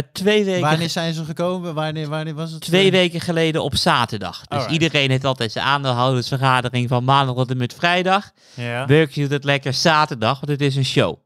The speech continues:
Speaker 2: Ja, het is wel een hele happening altijd in het beleggersland, toch?
Speaker 1: Ja, hele happening. En, eh, ik zal een link in de show notes zetten voor iedereen die zin heeft om vijf en een half uur ernaar te kijken.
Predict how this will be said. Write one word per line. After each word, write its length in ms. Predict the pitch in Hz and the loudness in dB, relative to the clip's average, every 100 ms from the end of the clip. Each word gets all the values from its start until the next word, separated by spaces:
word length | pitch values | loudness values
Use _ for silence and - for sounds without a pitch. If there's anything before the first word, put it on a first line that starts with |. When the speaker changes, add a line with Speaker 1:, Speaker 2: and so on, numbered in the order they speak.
| _ _ | _ _
Speaker 2:
Ja, 180 | 120 101 | -12 -12
het 80 | |
is 60 | 113 | -6
wel 120 | 135 | -4
een 200 | 131 135 | 0 0
hele 240 | 139 143 123 | 2 0 0
happening 400 | 117 107 104 104 | -4 -8 -12 -12
altijd 400 | 104 104 101 104 | -12 -12 -12 -12
in 120 | 110 | -14
het 100 | 110 | -14
beleggersland, 560 | 110 107 107 107 104 107 | -14 -14 -14 -12 -12 -10
toch? 180 | 151 160 _ | -10 -12 _
Speaker 1:
Ja, 200 | 147 165 | -2 -2
hele 440 | - 127 147 160 135 | -2 2 4 4 4
happening. 720 | 127 135 147 127 127 127 131 | 4 2 0 2 2 2 0
En, 260 | 123 120 117 | 0 0 0
eh, 200 | 117 110 | 0 0
ik 120 | 120 | -2
zal 180 | 151 127 | 0 2
een 60 | |
link 240 | 127 151 143 | 2 2 0
in 100 | 131 | -4
de 60 | |
show 320 | 117 156 147 139 | 0 2 2 4
notes 280 | 131 120 | 0 2
zetten 280 | - 131 117 | 0 0 -2
voor 160 | - 113 | -8 -8
iedereen 400 | 135 135 127 127 | -2 0 0 0
die 100 | 123 | -2
zin 200 | 127 139 | 0 2
heeft 180 | 127 120 | 0 0
om 120 | 117 | -6
vijf 340 | - 151 139 | 0 2 2
en 80 | 127 | 2
een 60 | 120 | 2
half 240 | 123 123 | 4 4
uur 180 | 123 127 | 4 2
ernaar 240 | 123 123 113 | 2 -2 -2
te 80 | |
kijken. 400 | - 147 180 247 | -2 0 0 -4